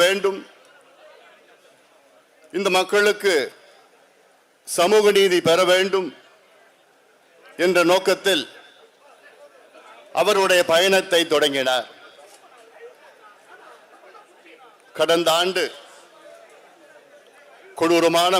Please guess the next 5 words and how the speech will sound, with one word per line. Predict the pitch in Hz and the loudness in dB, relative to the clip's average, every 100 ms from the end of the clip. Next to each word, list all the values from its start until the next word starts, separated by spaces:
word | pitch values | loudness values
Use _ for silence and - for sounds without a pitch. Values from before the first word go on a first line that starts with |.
| 165 | 0
முறையிலே | 160 160 160 143 - - - - _ - - _ _ - _ - - - _ _ _ _ _ _ _ _ _ _ 123 | 0 0 0 -4 -8 -20 -20 -20 _ -20 -20 _ _ -20 _ -20 -20 -20 _ _ _ _ _ _ _ _ _ _ -6
நம்மை | 165 170 160 | -2 2 2
விட்டு | 160 165 180 139 - - - - _ _ _ _ _ 135 | 0 -4 -6 -6 -8 -20 -20 -20 _ _ _ _ _ -2
அவர் | 156 147 151 | 0 0 -2
பிரிக்கப்பட்டார். | 151 160 - 135 151 147 156 | -6 -4 -4 -2 0 0 -2